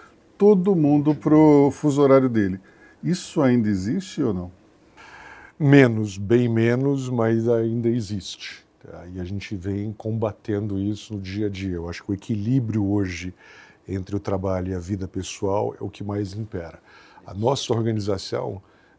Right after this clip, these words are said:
Speaker 2: eh, nós temos uma empresa que a gente tem um turnover médio de dezoito, vinte por cento por ano, ou seja, há quatro, cinco anos eu tenho uma empresa nova entrando. E é uma empresa secular, ela existe há mais de cem anos, no Brasil ela tá há sessenta e cinco anos ano que vem.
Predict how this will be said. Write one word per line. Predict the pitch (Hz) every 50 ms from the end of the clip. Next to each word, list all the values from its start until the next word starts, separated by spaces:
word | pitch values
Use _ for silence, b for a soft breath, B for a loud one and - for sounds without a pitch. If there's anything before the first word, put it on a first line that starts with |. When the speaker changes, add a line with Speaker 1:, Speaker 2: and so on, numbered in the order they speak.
| _
Speaker 2:
eh, | - 101 98 90
nós | 90 95 98 98 -
temos | - 113 113 104
uma | 120 113
empresa | 113 110 - 104 107 117 120 117 127 143 143
que | - 127
a | 123
gente | 113 127 120 - -
tem | - - 113 110
um | 113 117 117
turnover | 110 - 123 117 117 113 107 107 123 123 113 127 117
médio | 113 110 104 101 101 107 110 104 120 143 156 147 123
de | 104 107
dezoito, | 104 104 101 101 95 98 104 113 123 127 - 127
vinte | 117 123 120 -
por | - - 107 90
cento | - - 117 117 107 -
por | _ - 139 113
ano, | 117 117 107 95 87 92 92
ou | 92
seja, | 92 - - 101 98 92 92 92
há | - - 90
quatro, | - _ - - 110 113 120 123 120 - _ _ - 113 104
cinco | - - - 120 117 110 - - 113 110
anos | 113 120 135 139 131
eu | 135 139
tenho | 135 - 135 135
uma | 139 147
empresa | 147 - - 127 127 127 123 135 147
nova | 143 127 123 127 131 131 131 139
entrando. | 156 147 - 147 151 139 120 110 - b b b b b b b b b b b _
E | 117 107
é | 113
uma | 120 139 143
empresa | 139 - 131 120 151 175 156 - 90 156
secular, | - - - - 151 151 - 143 120 117 113 107 98 87 87 -
ela | 101 95 101
existe | 98 92 90 113 131 - - 135
há |
mais | 120 113 113 107 110
de | 104 -
cem | - - 104 101 101 98
anos, | 98 110 127 120 113
no | 120
Brasil | 120 117 113 107 107 101 95 113 151 156
ela | 135 123
tá | - - 117 113
há | 110
sessenta | - - - 101 - - 120 113 107 110
e | 104
cinco | - - - 110 101 - - 107
anos | 113 120 104 117
ano | 123 127
que | - - 165
vem. | 123 120 110 101